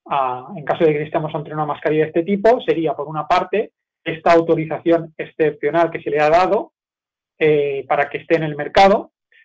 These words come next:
También se le puede pedir certificados de, de examen en el caso de que hayan, eh, eh,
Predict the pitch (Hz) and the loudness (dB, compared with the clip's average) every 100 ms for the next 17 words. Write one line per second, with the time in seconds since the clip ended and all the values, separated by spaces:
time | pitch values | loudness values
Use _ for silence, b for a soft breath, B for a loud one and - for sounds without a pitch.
0 | b _ 160 160 170 180 175 208 175 170 | b _ -2 0 2 2 2 0 4 4
1 | 165 165 180 156 160 156 156 156 165 170 | 4 4 2 0 -8 -10 -10 0 2 2
2 | 151 160 151 143 143 139 - 180 165 139 | 0 -2 -2 -4 -8 -8 -6 -4 -6 -10
3 | 143 143 156 160 151 156 156 151 - 170 | -16 -8 -4 0 2 2 0 -4 -12 -8
4 | 147 139 143 208 160 | -8 -8 -10 -10 -10